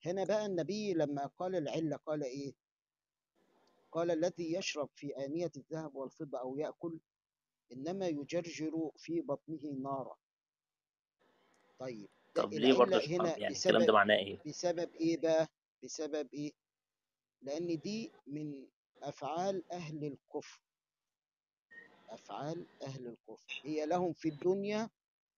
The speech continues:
Speaker 1: ولكم في الآخرة، كما قال النبي عليه الصلاة والسلام.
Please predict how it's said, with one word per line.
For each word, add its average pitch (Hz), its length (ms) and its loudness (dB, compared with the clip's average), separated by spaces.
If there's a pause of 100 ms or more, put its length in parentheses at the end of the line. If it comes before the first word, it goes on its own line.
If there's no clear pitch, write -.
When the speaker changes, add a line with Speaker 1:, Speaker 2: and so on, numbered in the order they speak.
(160)
Speaker 1:
ولكم 160 420 -2
في - 160 -4
الآخرة، 135 640 -4 (280)
كما 131 180 -8
قال 147 220 -6
النبي 135 160 -8
عليه 135 120 -4
الصلاة 127 200 -8
والسلام. 117 360 -12